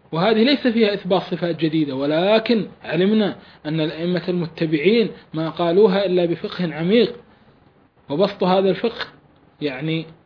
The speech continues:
له موضع آخر، فكيف بمن هم أجل من هؤلاء الأئمة يتكلمون في أسماء الله وصفاته فننسب لهم ما ننسب؟ حتى الأشاعرة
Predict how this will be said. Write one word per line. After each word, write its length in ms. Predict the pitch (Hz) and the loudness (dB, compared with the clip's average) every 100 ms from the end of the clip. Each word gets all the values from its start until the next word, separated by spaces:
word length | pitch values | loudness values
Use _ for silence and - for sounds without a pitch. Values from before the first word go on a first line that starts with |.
| _ | _
له 260 | 165 160 175 | -2 0 0
موضع 420 | 185 190 160 175 170 202 247 | 2 2 0 -2 -2 0 2
آخر، 340 | 226 254 - - - _ _ _ _ - | 4 2 0 -6 -20 _ _ _ _ -14
فكيف 520 | 147 - 185 190 190 180 180 - 151 | -10 0 2 2 0 -4 -6 -14 -6
بمن 260 | 160 156 | -4 -4
هم 140 | 143 160 | -6 -8
أجل 420 | 156 143 220 220 | -6 -2 0 0
من 180 | 202 160 | 0 -2
هؤلاء 460 | 156 156 143 139 139 | -6 -8 -8 -8 -10
الأئمة 580 | 131 131 165 156 156 - _ 151 | -10 -10 -6 -6 -6 -10 _ -12
يتكلمون 720 | - - 139 143 143 151 143 | -12 -8 -8 -8 -8 -10 -10
في 220 | 135 139 | -8 -8
أسماء 320 | - 147 147 | -10 -10 -10
الله 360 | 143 143 127 135 | -8 -10 -10 -12
وصفاته 640 | 131 - - 160 143 131 - - | -12 -12 -8 -8 -6 -10 -14 -16
فننسب 460 | 147 143 131 - 135 | -10 -10 -8 -8 -8
لهم 320 | 135 127 127 | -8 -8 -10
ما 120 | 123 | -8
ننسب؟ 320 | 123 120 120 - _ _ _ _ | -10 -12 -16 -20 _ _ _ _
حتى 300 | - 339 - | -10 -8 0
الأشاعرة 680 | 262 208 190 214 160 151 120 | 0 0 -2 -2 -2 -6 -10